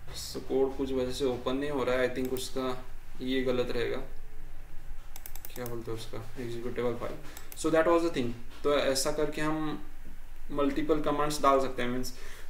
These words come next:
we can set up our workspace using this shell scripting। ओके, और इसको desktop में convert कैसे करना है उसके लिए comment करिए, if आपको चाहिए तो मैं उसके ऊपर भी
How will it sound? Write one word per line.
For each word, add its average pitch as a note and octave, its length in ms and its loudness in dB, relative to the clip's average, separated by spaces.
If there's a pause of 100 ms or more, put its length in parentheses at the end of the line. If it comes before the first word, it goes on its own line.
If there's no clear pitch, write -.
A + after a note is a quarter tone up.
we C3+ 80 2
can D3 180 0 (340)
set C#3 220 0
up D3 180 2
our D3 280 4
workspace C#3 560 2
using C3+ 340 2
this C3+ 160 2 (320)
shell C3 240 0
scripting। A#2 380 -2
ओके, B2 280 -2 (680)
और C#3+ 160 4
इसको D#3 600 2 (140)
desktop C3+ 460 2
में C#3+ 140 -2
convert C#3 460 0
कैसे C3 260 0
करना C3+ 260 2
है C3+ 60 0
उसके - 800 0
लिए B2+ 260 4
comment B2+ 360 2
करिए, B2+ 460 4
if - 140 2
आपको A#2+ 260 2
चाहिए A#2+ 320 0
तो B2 120 2
मैं A#2+ 140 0
उसके - 340 0
ऊपर A#2 260 0
भी A#2+ 140 2